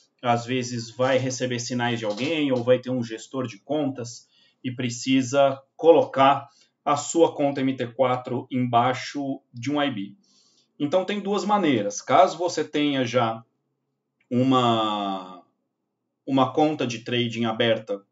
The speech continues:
que não esteja embaixo de nenhum I B, você pode mandar um e-mail pra gente, pro suporte, tá? Suporte, é, suporte com dois P's, de Paulo e Temudo, arroba tique mil ponto com, dizendo, "Olha, solicito que a minha conta X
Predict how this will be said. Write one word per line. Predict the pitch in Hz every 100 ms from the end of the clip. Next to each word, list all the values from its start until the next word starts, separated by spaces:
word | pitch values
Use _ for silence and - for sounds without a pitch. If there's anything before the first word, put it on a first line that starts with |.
| _ _
que | -
não | 151
esteja | 175 - 165 143
embaixo | 135 143 -
de | 131 120
nenhum | 123 120 110
I | 110
B, | 147 170 - _ _ _
você | -
pode | 123 147 143
mandar | 151 139 151
um | 170
e-mail | 143 147 170 127
pra | 131
gente, | 113 151 160
pro | -
suporte, | 123 - - 156 170 -
tá? | 139 147
Suporte, | - 123 143 156 147 - - 123
é, | 113 110 113 -
suporte | - - 120 123 117
com | 113 113
dois | 113 -
P's, | - 123 117 - _ _ _ _ _ -
de | 120
Paulo | 117 131 135 131 110 - -
e | 127
Temudo, | 120 165 143 143 175 175 185 -
arroba | 139 - 131
tique | 127 131 127
mil | 127
ponto | 156 170 214
com, | 226
dizendo, | 202 165 175
"Olha, | 180 135
solicito | 123 156 143 185 -
que | 170
a |
minha | 165 156
conta | - 143 139 170
X | - 226 247 -